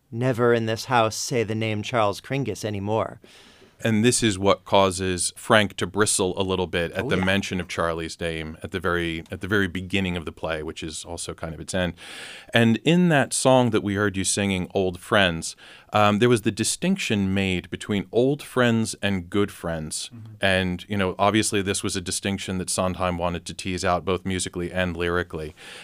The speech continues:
Speaker 2: Could you talk about how you perceive as an actor, or maybe your character perceives this distinction between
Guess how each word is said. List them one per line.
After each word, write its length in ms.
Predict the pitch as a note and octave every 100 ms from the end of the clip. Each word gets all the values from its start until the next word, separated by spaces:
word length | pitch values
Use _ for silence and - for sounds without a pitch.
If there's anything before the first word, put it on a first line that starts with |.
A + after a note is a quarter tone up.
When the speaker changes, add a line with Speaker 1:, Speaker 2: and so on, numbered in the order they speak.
| -
Speaker 2:
Could 220 | - A2
you 100 | A2+
talk 380 | G#2+ - A#2 A#2
about 340 | G2 F#2 F2 - _
how 260 | - G#2+ F#2+
you 340 | F#2+ G#2 D#3
perceive 580 | E3+ G#2+ F#2+ F#2+ F2+ F2
as 140 | F2+
an 120 | F2 D#2+
actor, 440 | F#2 F#2+ - E2
or 20 |
maybe 240 | F2 F2+ F2+
your 200 | E2+ E2+
character 560 | - A#2 A#2 A2 -
perceives 500 | - F2+ - F2+ E2
this 180 | F2 -
distinction 640 | - - F#2 E2 - D#2+
between 400 | D2+ - G2 F2